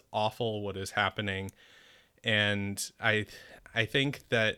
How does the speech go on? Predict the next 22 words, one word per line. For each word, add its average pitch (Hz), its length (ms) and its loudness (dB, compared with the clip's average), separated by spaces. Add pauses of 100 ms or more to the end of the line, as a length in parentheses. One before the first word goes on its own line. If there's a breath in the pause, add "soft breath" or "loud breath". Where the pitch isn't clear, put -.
the 110 120 2
first 131 320 -2
step 127 340 2
is 101 600 0
to 107 340 -2
believe 101 480 -4
everyone 113 400 2
who 110 160 0
is 98 100 -2
coming 107 480 -4
forward 113 580 -4
with 143 140 -6
these 151 280 -4
things 160 540 -6 (400 loud breath)
and 101 480 0
support 123 600 -2 (120)
the 117 100 -4
women 113 340 0
any 113 240 0
way 110 160 0
you 104 180 0
can. 113 540 -2